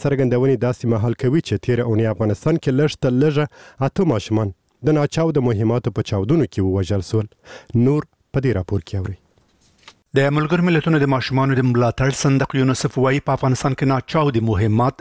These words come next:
Speaker 2: پر ماشومانو ویجاړونکی اغیز لري. د افغانستان لپاره د یونیسف څانګې پرون یکشنبه په خپله ټویټر پاڼه کې ویلي چې په دوه زره دوه ویشتم کال له اووه سوه زیات ماشومان له جګړې راپاتې د ناچاودي مهماتو او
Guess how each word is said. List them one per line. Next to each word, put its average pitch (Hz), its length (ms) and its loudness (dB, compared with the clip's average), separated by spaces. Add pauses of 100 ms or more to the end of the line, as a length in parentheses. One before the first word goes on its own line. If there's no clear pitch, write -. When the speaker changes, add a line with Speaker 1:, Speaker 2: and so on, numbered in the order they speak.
(120)
Speaker 2:
پر 147 180 0
ماشومانو 120 480 0
ویجاړونکی 107 800 0
اغیز 95 400 0
لري. 120 180 2 (580)
د 127 80 4 (140)
افغانستان 131 420 0
لپاره 120 300 0
د 117 140 2
یونیسف 113 360 0
څانګې 120 420 -2
پرون 113 260 2
یکشنبه 127 420 0
په - 100 -12
خپله 123 220 0
ټویټر 110 380 -2
پاڼه 110 220 0
کې - 80 -2 (100)
ویلي 117 320 2
چې 143 80 -2 (400)
په 123 100 -2
دوه 147 160 2
زره 143 220 0
دوه 135 120 2
ویشتم 143 300 0 (120)
کال 110 280 2
له 104 80 2
اووه 117 300 0
سوه 120 180 4 (120)
زیات 135 220 0 (100)
ماشومان 127 500 0
له 120 120 0
جګړې 107 360 0
راپاتې 131 520 -2
د 139 160 2
ناچاودي 131 540 0
مهماتو 117 500 0
او 151 40 0